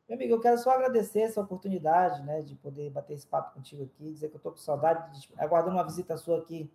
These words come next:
assim que você puder, pra vir tomar um café comigo aqui. E dizer pras pessoas que, assim, ficar feliz pelo, por esse momento, porque se outras pessoas ouvirem esse nosso bate-papo e se elas se sentirem motivadas de alguma forma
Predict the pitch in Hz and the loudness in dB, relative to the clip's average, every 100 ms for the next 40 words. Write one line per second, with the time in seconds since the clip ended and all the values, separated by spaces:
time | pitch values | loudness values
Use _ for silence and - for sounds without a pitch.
0 | _ _ _ 156 170 170 175 165 156 160 | _ _ _ -14 -8 -6 -4 -4 -2 -2
1 | 151 156 151 151 143 143 151 147 143 143 | -4 -12 -6 -6 -4 -6 -4 -6 -6 -8
2 | 139 139 165 190 190 _ _ _ _ _ | -8 -10 -8 -8 -10 _ _ _ _ _
3 | _ 185 220 254 277 277 269 262 240 247 | _ -4 -4 2 4 6 6 4 6 6
4 | 240 269 - 226 208 - 226 233 196 233 | 6 0 2 2 2 8 10 10 8 4
5 | 233 269 - 233 220 214 202 202 185 220 | 6 4 6 6 8 6 6 4 6 4
6 | 254 - 208 226 226 240 233 - 202 208 | 2 -4 -2 0 4 4 4 0 2 4
7 | 196 196 196 226 202 190 180 175 170 160 | 6 4 4 2 2 2 0 2 0 0
8 | - 175 180 175 175 175 - 180 180 170 | 4 8 8 6 0 0 2 4 2 -2
9 | - 170 190 175 175 170 143 165 175 165 | -6 0 2 2 0 0 4 8 10 8
10 | 156 156 175 - 165 160 151 | 2 2 0 4 6 6 4